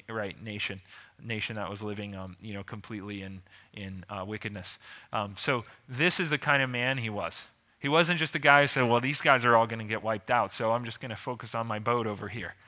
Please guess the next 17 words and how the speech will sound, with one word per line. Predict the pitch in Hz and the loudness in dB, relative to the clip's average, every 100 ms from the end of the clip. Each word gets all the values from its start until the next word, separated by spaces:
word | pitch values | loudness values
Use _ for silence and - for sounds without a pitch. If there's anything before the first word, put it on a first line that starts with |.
| - - | -20 -6
right? | - 117 131 - _ _ _ | 2 2 2 -6 _ _ _
He | - | -4
wasn't | 139 156 151 147 | 2 4 4 4
a | |
guy | 135 131 | 6 6
who | |
said, | 123 131 | 6 6
"Well, | 120 | 6
everyone | 120 147 165 151 | 6 4 2 2
else | 143 151 - | 4 2 2
is | 123 110 - - - _ _ _ _ _ _ _ 143 | -4 -4 -8 -14 -20 _ _ _ _ _ _ _ -4
doing | 147 139 131 | 0 0 0
these | 123 113 | -2 -2
wicked | 117 120 117 | -2 -2 -4
things, | - 120 120 | -4 -4 -4
so | - 120 | -4 0
I'm, | 135 147 | 0 0